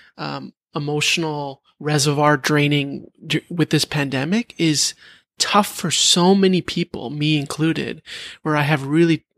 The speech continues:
bad days and, and, uh, days where I wish I could take back and, you know,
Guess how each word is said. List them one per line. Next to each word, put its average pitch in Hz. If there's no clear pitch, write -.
bad 151
days 147
and, 135
and, 151
uh, 143
days 151
where 143
I 139
wish 143
I 151
could 156
take 139
back 143
and, 139
you 143
know, 135